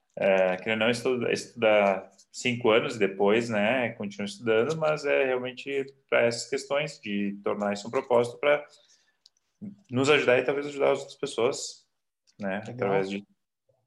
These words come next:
Speaker 1: Me veio, me veio agora na mente isso aí que eu tava comentando relacionado à nossa profissão como quiropraxista, né?
Speaker 2: Sem dúvida. De servir a algo maior. Servir o bem-estar das pessoas, servir o próximo, aliviar o sofrimento dos outros.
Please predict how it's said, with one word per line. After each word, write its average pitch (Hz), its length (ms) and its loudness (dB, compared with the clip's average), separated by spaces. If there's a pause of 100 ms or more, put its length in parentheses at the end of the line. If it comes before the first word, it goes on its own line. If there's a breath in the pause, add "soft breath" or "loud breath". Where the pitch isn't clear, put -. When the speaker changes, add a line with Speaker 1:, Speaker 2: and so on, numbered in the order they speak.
(1300)
Speaker 1:
Me 107 100 -2
veio, 127 400 2
me 117 160 -2
veio 110 200 2
agora 117 200 2
na 131 120 -4
mente 120 420 -6
isso 139 180 -10
aí 131 100 -2
que 127 80 -16
eu - 40 -20
tava 131 240 -6
comentando 120 480 -8
relacionado 127 600 -2
à 120 40 0
nossa 123 240 -6
profissão 127 380 -6
como 120 180 -6
quiropraxista, 139 680 -4
né? - 240 -8 (500)
Speaker 2:
Sem 151 280 -8
dúvida. 139 420 -2 (240)
De 135 140 -10
servir 160 580 -2 (680)
a 123 60 -4
algo 131 220 0
maior. 123 500 -4 (840)
Servir 117 340 -12
o 127 60 -6
bem-estar 127 480 -6
das 117 160 -10
pessoas, 131 640 -6
servir 117 260 -8
o 127 60 -6
próximo, 123 840 -2
aliviar 131 560 4
o 143 140 4
sofrimento 139 680 -6
dos 117 220 -8
outros. 143 720 -4